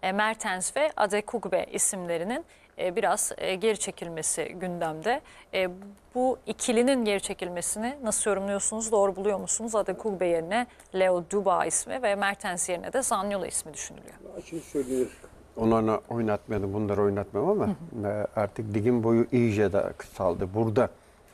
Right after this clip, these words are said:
Speaker 2: bu radikal değişiklikler size bir fayda sağlar mı, sağlamaz mı? Onlar oynandıktan sonra görürsünüz.
Speaker 1: Evet.
Speaker 2: Leo zaten çok kaliteli bir, e, oyuncu ama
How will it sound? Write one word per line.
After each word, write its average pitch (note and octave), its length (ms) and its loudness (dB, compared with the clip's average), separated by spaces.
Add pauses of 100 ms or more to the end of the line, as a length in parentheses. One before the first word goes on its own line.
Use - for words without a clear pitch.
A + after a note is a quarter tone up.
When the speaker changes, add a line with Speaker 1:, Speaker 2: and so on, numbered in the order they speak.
(480)
Speaker 2:
bu G#2 120 -2
radikal A2 480 4
değişiklikler G#2+ 580 0
size G#2 240 -4
bir A2 60 0
fayda G2+ 360 2
sağlar G2+ 380 2
mı, F#2+ 140 -2 (140)
sağlamaz E2+ 580 0
mı? E3+ 100 -2
Onlar C3 240 4
oynandıktan A#2+ 760 0
sonra F2 280 -6
görürsünüz. E2 520 -8 (420)
Speaker 1:
Evet. - 440 -2
Speaker 2:
Leo D#3+ 220 6
zaten D3+ 420 2 (280)
çok - 200 0
kaliteli G#2 520 2
bir, F#2 120 -2 (180)
e, G2 300 -2
oyuncu F#2+ 440 0
ama D3+ 220 4